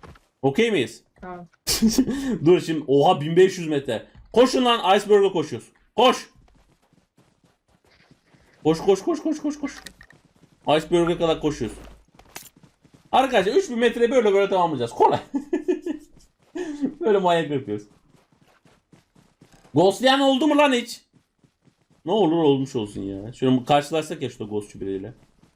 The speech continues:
Speaker 1: Arkadaşım Iceberg'e koşuyoruz. Bir de oradan bir daha geri koşacağız, tamam mı? Gelin bakayım. Allah kastı. Oyun kastı. Kesin adam var yakında. Oğlum bakın bende hassasiyet yok. Sizde ya adamlar. Ben şekil mekil yaptım demin ama.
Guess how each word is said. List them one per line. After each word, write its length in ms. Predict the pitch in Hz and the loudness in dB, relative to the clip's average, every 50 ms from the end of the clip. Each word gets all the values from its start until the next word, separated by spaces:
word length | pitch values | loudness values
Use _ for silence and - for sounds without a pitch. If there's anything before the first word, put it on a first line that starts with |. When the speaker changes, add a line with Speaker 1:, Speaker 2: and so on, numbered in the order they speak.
| _ _ _ _ _ _ _ _ _ _ _ _ _ - | _ _ _ _ _ _ _ _ _ _ _ _ _ -8
Speaker 1:
Arkadaşım 340 | - - 139 147 151 160 | -4 -2 -2 -2 -2 2
Iceberg'e 520 | 170 180 190 196 - 202 214 214 220 226 214 | 4 4 4 2 2 2 2 2 2 0 -2
koşuyoruz. 420 | - 226 220 - 269 - 208 185 | -2 -2 0 0 -2 -4 -2 -4
Bir 80 | 214 214 | 0 2
de 40 | 240 | 2
oradan 300 | 233 226 240 247 226 196 | 2 4 2 0 -2 0
bir 80 | 185 | 0
daha 140 | 226 226 220 | 2 2 2
geri 260 | 190 175 202 196 202 | 2 0 -2 -2 0
koşacağız, 360 | 208 180 151 - 131 113 - | -2 -4 -4 -4 -8 -8 -8
tamam 260 | - 151 190 247 220 139 | -8 -8 -8 -6 -8 -8
mı? 160 | 104 98 - - _ - - - _ _ _ _ _ - _ _ _ _ _ _ _ _ _ - _ _ _ _ _ _ _ _ _ _ _ _ _ _ - _ _ _ | -10 -10 -14 -20 _ -20 -20 -20 _ _ _ _ _ -20 _ _ _ _ _ _ _ _ _ -20 _ _ _ _ _ _ _ _ _ _ _ _ _ _ -20 _ _ _
Gelin 160 | 135 143 143 135 | -4 -2 -2 -2
bakayım. 260 | 123 - 156 - - - | -2 -4 -10 -14 -6 -2
Allah 360 | 131 143 156 160 180 190 180 - | 0 0 2 2 2 0 0 0
kastı. 540 | - 160 147 143 - - 180 156 - - _ _ - _ _ | 0 -2 -2 -2 -2 -4 -6 -6 -6 -8 _ _ -20 _ _
Oyun 200 | 123 127 143 147 | -4 -4 -4 -2
kastı. 260 | 147 147 143 143 - | -2 -4 -4 -4 -4
Kesin 220 | _ 135 127 147 143 | _ -8 -6 -4 -4
adam 180 | 127 131 127 | -4 -2 -2
var 100 | 120 110 | -2 -2
yakında. 320 | 107 104 - 101 101 98 101 - - - - _ _ _ _ _ _ _ _ _ _ _ _ _ _ _ _ _ _ _ _ _ _ _ _ _ | -4 -4 -6 -8 -12 -14 -14 -16 -20 -20 -20 _ _ _ _ _ _ _ _ _ _ _ _ _ _ _ _ _ _ _ _ _ _ _ _ _
Oğlum 200 | 113 127 139 143 | 0 2 2 2
bakın 200 | 143 143 151 151 | 0 0 0 -2
bende 140 | 151 151 156 | 0 2 2
hassasiyet 500 | 151 151 151 170 165 156 160 180 170 165 | 2 2 2 0 -2 0 0 -6 -4 -4
yok. 140 | 180 170 175 | -4 -6 -6
Sizde 260 | - - 135 131 147 | -10 -12 -6 0 2
ya 160 | 143 135 135 | 2 4 2
adamlar. 340 | 127 113 113 110 110 107 101 | 2 0 -2 -2 -2 -2 0
Ben 100 | 110 117 | -2 -2
şekil 240 | 120 - 127 123 139 | -2 -4 -6 -2 0
mekil 220 | 143 135 131 139 | -2 -2 0 0
yaptım 300 | 147 143 - - - 160 | 0 -2 -2 -2 -8 -6
demin 140 | 156 139 127 | -4 -4 -4
ama. 240 | 143 180 175 127 | -4 -6 -6 -8